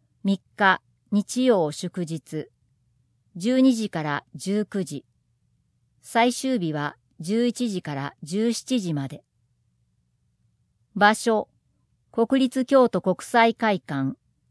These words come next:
左京区ほか。受付、電話、Eメール、十月十日まで。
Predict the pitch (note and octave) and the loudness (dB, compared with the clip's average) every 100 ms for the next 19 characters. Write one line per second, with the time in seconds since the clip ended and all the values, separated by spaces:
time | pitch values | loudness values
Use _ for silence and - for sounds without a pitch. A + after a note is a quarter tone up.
0 | _ - G3+ - B3+ A3 - - D3 - | _ -4 -2 2 4 4 0 -8 -12 -10
1 | - D#3 - D3 - _ _ _ _ _ | -8 -8 -6 -10 -12 _ _ _ _ _
2 | _ _ _ _ _ _ _ _ G#3+ - | _ _ _ _ _ _ _ _ 0 4
3 | A#3+ - - G#3+ G3 - _ _ _ _ | 2 0 -4 -2 -2 -6 _ _ _ _
4 | _ _ F3+ G#3+ A#3+ A#3+ A3+ G#3 - _ | _ _ 0 4 6 6 6 4 0 _
5 | _ _ G#3+ A#3+ B3 A#3+ G#3+ D#3+ C#3 - | _ _ 0 4 6 6 4 0 -4 -10
6 | _ _ _ _ _ _ _ _ _ E3+ | _ _ _ _ _ _ _ _ _ -4
7 | G#3+ B3 A#3+ A#3 G#3+ - G#3+ G#3+ G3+ F#3+ | 2 4 4 2 -4 2 2 4 2 2
8 | F3 C#3 | -2 -6